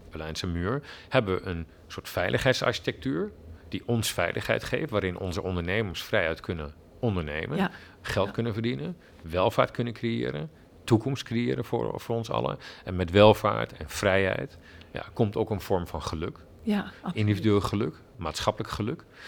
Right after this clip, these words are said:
Speaker 1: Allemaal zaken waar we nu vraagtekens bij stellen.
Speaker 2: Hm.
Speaker 1: Nou, ehm, daarom is het van belang dat Oekraïne dit wint. Want als die afspraken komen te wankelen, dan zijn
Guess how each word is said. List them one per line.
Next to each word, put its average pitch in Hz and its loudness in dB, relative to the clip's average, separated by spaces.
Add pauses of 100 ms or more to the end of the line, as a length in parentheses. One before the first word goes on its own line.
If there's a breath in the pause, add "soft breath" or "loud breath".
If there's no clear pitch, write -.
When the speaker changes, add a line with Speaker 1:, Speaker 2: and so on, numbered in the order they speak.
(340 loud breath)
Speaker 1:
Allemaal 139 2
zaken 117 2
waar 95 4
we 92 -2
nu 90 -2
vraagtekens 110 0
bij 113 0
stellen. 113 -4 (160 loud breath)
Speaker 2:
Hm. 196 -4 (320 loud breath)
Speaker 1:
Nou, - -2 (300)
ehm, 95 2 (560)
daarom 139 2
is 110 0
het 110 -4
van 98 0
belang 107 2
dat 92 -2
Oekraïne 113 -2 (500)
dit 107 2
wint. 110 0
Want 101 -2
als 110 0
die 98 -4 (100)
afspraken 101 -2
komen 98 0
te 87 -4
wankelen, 117 2 (840 loud breath)
dan 82 -2
zijn 101 0